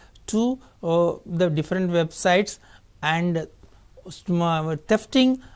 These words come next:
the information is also a, a, a common threat for the cyber wellness. Clear? So these are the different threats in cyber wellness:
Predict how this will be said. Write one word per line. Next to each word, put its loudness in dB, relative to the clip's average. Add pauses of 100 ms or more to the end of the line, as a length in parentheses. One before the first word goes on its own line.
the -2
information 0
is -4
also 2 (280)
a, -4 (280)
a, -10 (240)
a -2
common 2
threat -2
for -2
the 0 (220)
cyber 2 (240)
wellness. -10
Clear? 0 (360)
So -2
these 2
are 6
the 4 (380)
different 0 (540)
threats 4 (380)
in 0
cyber 0
wellness: -2